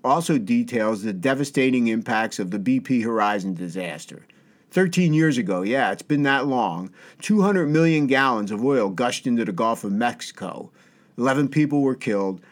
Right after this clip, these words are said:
and about thirteen hundred miles of the coast between Florida and Texas was impacted. The report indicates that bottlenose dolphins were the most impacted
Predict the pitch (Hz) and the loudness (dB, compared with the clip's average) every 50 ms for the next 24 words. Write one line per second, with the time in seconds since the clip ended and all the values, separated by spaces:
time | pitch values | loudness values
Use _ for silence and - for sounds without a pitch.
0 | - - - 110 110 95 110 104 104 104 - - - 160 156 156 147 - - 165 | -20 -12 -6 -4 -2 0 2 2 2 0 -4 -2 0 0 0 0 0 0 0 0
1 | 151 139 131 131 123 120 120 117 110 113 117 113 113 113 107 104 110 98 95 104 | 2 2 2 2 2 2 2 2 2 2 2 2 0 -2 -2 -4 -8 -6 -6 -8
2 | - - 143 135 120 110 104 - - _ 107 87 - 127 120 110 - - 127 123 | -4 -2 0 0 0 0 -4 -6 -10 _ -10 -6 -2 -2 -2 -2 -2 -2 0 2
3 | 120 127 123 123 117 110 110 - - 135 120 113 - - 104 92 87 - - 110 | 4 4 4 2 0 -2 -4 -4 -2 -2 -2 -2 -4 -8 -8 -8 -10 -10 -10 -8
4 | 101 98 107 101 92 82 - 90 73 73 - _ 73 - - _ _ _ _ _ | -6 -4 -4 -4 -4 -6 -8 -10 -10 -12 -12 _ -18 -18 -18 _ _ _ _ _
5 | _ _ _ _ _ _ _ _ _ _ _ _ _ _ _ _ - - _ - | _ _ _ _ _ _ _ _ _ _ _ _ _ _ _ _ -20 -20 _ -2
6 | 127 120 123 120 - - 165 175 175 165 165 156 156 151 143 - 143 147 139 139 | 2 2 2 0 2 2 4 4 6 4 4 2 2 0 0 2 2 2 2 0
7 | - 107 95 85 - - 123 123 147 160 165 170 170 165 156 156 147 123 104 143 | -2 -4 -4 -4 -2 0 2 2 4 2 2 2 4 2 4 2 2 2 2 2
8 | 139 147 151 147 - 113 101 104 104 92 101 104 107 107 107 107 110 101 - - | 4 4 4 2 0 -4 -4 -4 -4 -6 -4 -2 -2 0 0 0 -2 -4 -6 -10
9 | 120 104 110 107 104 117 143 170 190 180 - - 110 101 95 87 95 98 87 82 | -8 -6 -4 -2 0 2 2 2 2 0 0 -2 -2 -2 -2 -2 -4 -6 -6 -6
10 | 82 82 - 101 95 | -8 -8 -10 -12 -12